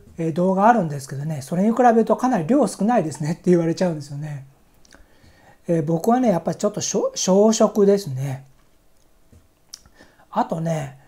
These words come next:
あの、どう考えてもね、あの、あんまりあんな食べれないですよね、本当にね。で、僕なんかもね、最近だとあの、えー、コラボさせてもらった、あの、ジーコサンキューチャンネルのジーコさんとかね、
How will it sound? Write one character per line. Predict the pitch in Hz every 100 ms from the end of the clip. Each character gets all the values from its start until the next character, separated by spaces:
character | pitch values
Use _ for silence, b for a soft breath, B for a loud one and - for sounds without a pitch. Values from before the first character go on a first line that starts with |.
| b b b _ _ _ -
あ | 165 156
の、 | 156
ど | 147 190
う |
考 | 208 262 285
え | 240
て | 180
も | 170
ね、 | 165 160
あ | 160
の、 | 156 156 156 -
あ | 170
ん | 185
ま | 233
り | 233
あ | 208
ん | 208 269
な |
食 | 285 208
べ | 254
れ | 330
な | 262
い |
で |
す | 180
よ | 160
ね、 | 175
本 | 175 170
当 | 170
に | 160
ね。 | 170 185 180 _ _ _ _ _ _ _
で、 | 180 175
僕 | 180 175 226 233 233 233
な | 226 202
ん |
か | -
も | 160
ね、 | 165 170 151 - _ _ _ _ -
最 | - 180 180
近 | 185 196
だ | 185
と | 185 170
あ | 170
の、 | 165 160 - b b b b b b b
え | 175 165
ー、 | 160
コ | - 247
ラ | 202
ボ | 165
さ | 143 143
せ | 165
て | 156
も | 156
ら | 151
っ | 147 -
た、 | 156 143 b b _
あ | 156
の、 | 156 151 151 156
ジ | 175 247
ー |
コ | -
サ | 165 165
ン | 180
キ | 190
ュ | 208
ー |
チ | 208
ャ | 202
ン | 175
ネ | 160
ル |
の | 139 135
ジ | 220 269
ー |
コ | 226
さ | 165 147
ん |
と | 135
か | 139 131
ね、 | 143 135 135